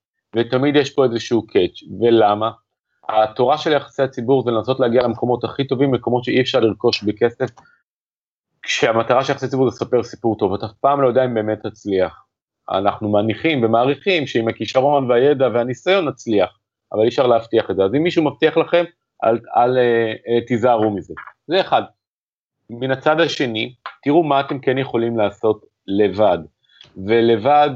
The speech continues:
ואני, לכל עסק קטן ובינוני, עד גודל מסוים, אני מאוד ממליץ, אה, לנסות וללמוד את זה כמו שאתה לומד את הלקוחות שלך ומה שמעניין אותם,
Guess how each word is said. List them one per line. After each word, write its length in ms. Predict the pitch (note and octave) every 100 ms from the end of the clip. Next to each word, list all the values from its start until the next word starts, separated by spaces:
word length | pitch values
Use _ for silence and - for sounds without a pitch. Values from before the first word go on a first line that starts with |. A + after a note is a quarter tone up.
| A#2
ואני, 280 | A2+ B2 A#2 - B2
לכל 400 | A2+ - E3+ E3
עסק 360 | C3+ B2+ - G2+ _ _
קטן 440 | G#2+ - B2+ A#2
ובינוני, 720 | G#2+ G#2+ G#2 G2+ A2+ C3+ D#3 D#3 _ _ _ -
עד 180 | C3 B2
גודל 300 | B2 C3 D3
מסוים, 580 | C#3+ - D3 D3 C#3+
אני 200 | - A2+
מאוד 420 | A2 A2 A2+ C#3 C3+
ממליץ, 580 | B2 A#2 B2+ C#3 - _ _ _ _ _
אה, 200 | A2 A#2 A#2
לנסות 400 | A2+ A2+ D#3 D#3
וללמוד 440 | D#3 C#3+ B2 C3+ C3
את 100 | A#2+
זה 160 | C#3 C3+
כמו 240 | - C#3+
שאתה 280 | C3+ D3+ C#3+
לומד 240 | B2 A#2+ C3
את 140 | C3+
הלקוחות 480 | A#2 G#2+ A2 - -
שלך 200 | B2 - G2
ומה 200 | A2 A2+
שמעניין 500 | A#2+ G#2 F#2+ A2 C3+
אותם, 260 | C3+ D#3